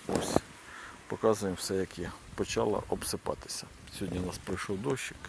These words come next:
Так що ось такі грушки цікаві.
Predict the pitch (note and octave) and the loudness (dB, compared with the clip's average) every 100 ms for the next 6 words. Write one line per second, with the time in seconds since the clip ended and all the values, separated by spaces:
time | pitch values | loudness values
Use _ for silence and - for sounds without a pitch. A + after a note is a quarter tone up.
0 | - - - - - - - - - - | -12 -12 -10 -8 -10 -12 -14 -6 -2 2
1 | - G#2 - - - G#2 - G2+ - F#2+ | 2 0 -6 -8 -2 2 2 0 0 0
2 | G2 - - A#2+ - - - - E2 - | 2 0 0 -2 -2 0 0 2 -2 0